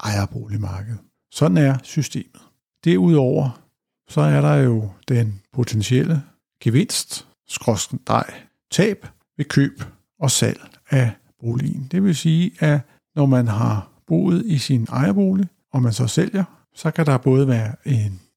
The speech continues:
gevinst, og der kan også være et tab selvfølgelig, på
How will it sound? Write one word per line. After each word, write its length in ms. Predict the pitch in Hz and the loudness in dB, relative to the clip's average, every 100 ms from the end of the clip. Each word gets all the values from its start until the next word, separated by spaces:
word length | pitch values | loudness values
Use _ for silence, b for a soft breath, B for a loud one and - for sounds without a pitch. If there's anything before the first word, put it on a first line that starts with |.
| _ | _
gevinst, 640 | - 117 233 - - - - _ _ - | -2 0 0 -2 -10 -14 -18 _ _ -2
og 240 | 127 101 101 | 0 0 -4
der 80 | 110 | -6
kan 140 | - | -4
også 200 | 107 123 | -2 0
være 60 | 170 | 0
et 60 | |
tab 280 | - 151 - | 0 -4 -2
selvfølgelig, 420 | - 170 190 170 - _ - | -2 0 0 -2 -6 _ 0
på 280 | 127 - | 0 0